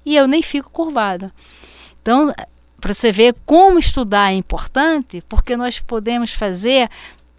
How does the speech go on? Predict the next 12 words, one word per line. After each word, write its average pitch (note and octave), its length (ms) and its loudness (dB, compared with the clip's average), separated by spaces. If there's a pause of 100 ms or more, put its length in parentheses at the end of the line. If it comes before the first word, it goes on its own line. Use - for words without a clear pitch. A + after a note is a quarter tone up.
(160)
todo D#4+ 500 6 (140)
tipo C4+ 320 0
de A#3+ 100 -4
avaliação. A#3 800 -2 (680)
Agora, G#3 520 2 (340)
a B3+ 200 2
avaliação C#4+ 760 0
concreta A#3 680 2
mesmo A#3+ 640 4
de A#3 100 -4
qualquer D4+ 560 2
mensagem, A#3+ 880 -2